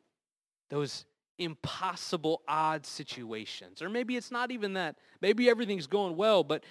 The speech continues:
you have a family me-, a family member that's sick, or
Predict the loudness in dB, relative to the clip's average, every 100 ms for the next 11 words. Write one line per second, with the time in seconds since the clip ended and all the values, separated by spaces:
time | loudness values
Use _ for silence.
0 | -10 0 0 0 0 0 0 0 -2 0
1 | 0 4 2 2 0 0 0 -2 -4 -6
2 | -2 -2 -2 2 2